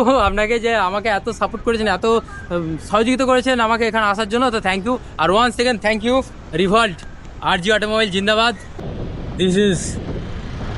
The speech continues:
ভাইজ্যাক। মন ভরে যাচ্ছে, অনেক পরিষ্কার পরিচ্ছন্ন রাস্তাঘাট, তার সাথে এত হাইজেনিক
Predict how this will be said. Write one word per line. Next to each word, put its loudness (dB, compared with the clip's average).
ভাইজ্যাক। 4
মন 2
ভরে 2
যাচ্ছে, 2
অনেক 4
পরিষ্কার 2
পরিচ্ছন্ন 2
রাস্তাঘাট, 2
তার 0
সাথে 2
এত 2
হাইজেনিক 2